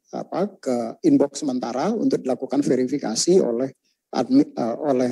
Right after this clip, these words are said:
eh, verifikator dan, eh, approval oleh masing-masing instansi. Lanjut. Nah,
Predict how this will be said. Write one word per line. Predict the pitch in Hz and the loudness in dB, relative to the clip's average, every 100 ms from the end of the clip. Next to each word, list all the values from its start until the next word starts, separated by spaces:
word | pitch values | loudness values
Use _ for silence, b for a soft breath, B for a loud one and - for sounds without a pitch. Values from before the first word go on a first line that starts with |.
| - | -2
eh, | 175 110 | -2 -2
verifikator | 156 127 127 123 110 147 151 | 0 0 0 -2 -2 -2 0
dan, | 117 104 | -4 -4
eh, | 107 - 185 123 120 | -10 -6 -2 -2 -2
approval | 139 156 139 151 - | -2 -2 0 0 0
oleh | 120 | -4
masing-masing | 117 123 - - 120 | -4 -6 -4 -4 -4
instansi. | - 107 - - _ B B B B B B B B _ _ _ - | -6 -8 -12 -16 _ B B B B B B B B _ _ _ 0
Lanjut. | 143 139 - - _ _ _ _ _ _ _ _ _ _ _ _ - | 4 4 2 -16 _ _ _ _ _ _ _ _ _ _ _ _ 0
Nah, | 180 165 | 4 4